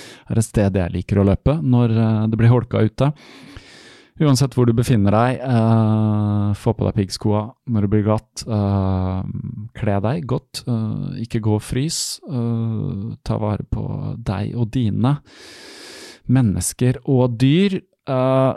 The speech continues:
tusen takk igjen for at dere lytter, sitter her hele veien. Det er helt fantastisk, eh, å lage podcast og bare ha muligheten til å gjøre dette.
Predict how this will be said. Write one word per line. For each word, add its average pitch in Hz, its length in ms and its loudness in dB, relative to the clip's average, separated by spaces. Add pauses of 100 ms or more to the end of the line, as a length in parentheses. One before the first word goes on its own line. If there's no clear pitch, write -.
(360)
tusen 123 260 2
takk 131 300 0
igjen 127 400 0
for 123 160 0
at - 80 -10
dere 123 140 2
lytter, 127 440 -2
sitter - 420 -2
her 113 120 4
hele 110 180 4
veien. 110 320 2
Det 117 220 -6
er 113 260 -2
helt 110 200 -2
fantastisk, - 880 -2
eh, 117 560 2 (500)
å 113 140 4 (240)
lage 104 420 -2 (140)
podcast - 640 -4 (100)
og 117 160 -2
bare 101 320 0 (140)
ha 104 380 -8 (140)
muligheten 117 880 2
til 117 160 -2
å 120 140 -4
gjøre 107 320 4
dette. 123 460 -2